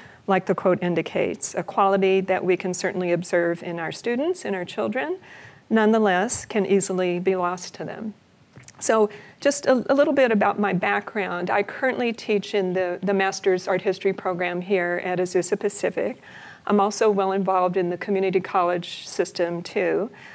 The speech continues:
But before that, I was an art consultant for two, um, uh, com-, or two public school districts here in Southern California. So I've taught students all the way from kindergarten to the teachers of those students to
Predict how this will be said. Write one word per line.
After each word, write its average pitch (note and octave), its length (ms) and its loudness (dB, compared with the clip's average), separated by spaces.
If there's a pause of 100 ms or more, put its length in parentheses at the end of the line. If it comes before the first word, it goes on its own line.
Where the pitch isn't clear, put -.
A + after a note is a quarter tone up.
(240)
But G#3+ 160 4
before A#3+ 380 0
that, G3 420 0
I G3 120 0
was F#3 220 -2
an G3 80 0
art F#3+ 220 0
consultant F3+ 720 -6
for F#3 240 -4
two, F#3+ 500 4 (400)
um, F#3 580 -4
uh, - 280 -4
com-, A3 220 0
or F#3+ 180 2
two G3 480 2 (140)
public G3 260 2
school G#3 220 4
districts F3 420 0
here F#3 180 -4
in F3 100 -4
Southern E3+ 340 -6
California. E3+ 720 -6
So G#3 200 -2
I've F#3 160 -2
taught A#3 280 -4
students G3+ 440 0 (360)
all A3 120 4
the A3+ 80 6
way G#3+ 160 4
from F#3 420 0
kindergarten A#3 880 2
to G3 200 2
the F3 120 2
teachers B3 520 0
of A3 120 2
those A3+ 220 0
students G#3+ 600 0
to F#3 300 4